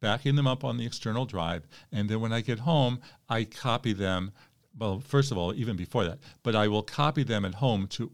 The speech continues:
other external drives and, and then make room on what is the travel drive. But I'll also be doing my best to upload them for online backup to SmugMug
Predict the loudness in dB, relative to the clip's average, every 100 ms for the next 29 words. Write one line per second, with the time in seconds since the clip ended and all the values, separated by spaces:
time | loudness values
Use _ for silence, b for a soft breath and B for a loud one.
0 | 2 2 2 -2 -6 -8 -6 -4 -6 -6
1 | -6 -6 -10 -12 -4 -2 -2 -4 -4 -4
2 | -2 -4 -2 0 0 -2 -2 -2 -4 -6
3 | -6 -2 -2 -2 -6 -10 -14 B B 2
4 | 4 4 2 2 2 -2 2 2 0 B
5 | B 4 6 8 6 2 0 0 0 -2
6 | -8 -6 -4 -2 0 0 0 -2 -4 -8
7 | B B -6 0 0 2 0 0 -2 -2
8 | -4 -10 -12 b -6 -4 -2 0 0 0
9 | -2 -2 -4